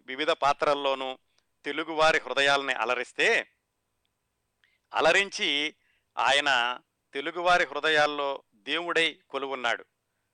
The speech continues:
అలాగే ఆయన డ్రాయింగ్ రూమ్‌లోని క్యాలెండర్ నుంచి పూజా మందిరంలోకి నడిచి వెళ్ళాడు మాయాబజార్లోని శ్రీకృష్ణుడి రూపంలో.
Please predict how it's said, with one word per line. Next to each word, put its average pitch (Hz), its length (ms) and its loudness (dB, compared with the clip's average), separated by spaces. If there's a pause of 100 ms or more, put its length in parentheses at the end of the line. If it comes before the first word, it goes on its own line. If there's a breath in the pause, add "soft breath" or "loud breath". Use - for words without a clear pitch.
(160)
అలాగే 139 380 2
ఆయన 127 320 0
డ్రాయింగ్ 123 420 -2
రూమ్‌లోని 156 360 -6
క్యాలెండర్ 147 520 0
నుంచి 143 300 -10
పూజా 151 480 -4
మందిరంలోకి 147 600 0
నడిచి 131 280 -4
వెళ్ళాడు 127 280 -2
మాయాబజార్లోని 127 720 0
శ్రీకృష్ణుడి 127 520 -10
రూపంలో. 117 400 -2